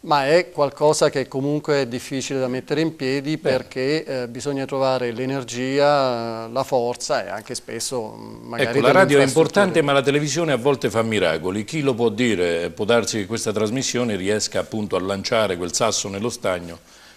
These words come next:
Speaker 2: eh, che possa magari far, eh, illuminare chi magari,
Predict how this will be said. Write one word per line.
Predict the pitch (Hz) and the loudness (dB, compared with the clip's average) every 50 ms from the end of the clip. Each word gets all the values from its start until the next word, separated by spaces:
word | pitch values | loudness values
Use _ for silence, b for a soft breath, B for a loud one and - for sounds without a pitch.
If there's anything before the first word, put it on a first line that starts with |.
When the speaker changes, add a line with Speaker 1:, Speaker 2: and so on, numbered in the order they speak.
| B B | B B
Speaker 2:
eh, | 127 107 104 101 | 2 2 2 2
che | - 104 92 | 2 -2 -4
possa | - - - 104 95 - - 110 | -2 0 0 2 2 2 0 0
magari | 95 95 98 98 104 104 104 95 90 | -2 0 0 2 2 2 2 0 -2
far, | - - 107 101 101 95 92 98 92 92 92 90 | -2 0 2 2 2 2 0 -2 -2 -2 -2 -2
eh, | 92 | -2
illuminare | 101 113 123 127 131 127 120 117 110 104 104 98 95 90 - | -2 -2 -2 -2 0 0 0 2 2 2 2 0 0 -2 -4
chi | - - 104 101 98 90 85 | -6 -6 -6 -4 -4 -6 -6
magari, | 87 92 92 95 98 95 92 90 85 80 | -6 -4 -4 -2 -2 -2 -4 -6 -8 -10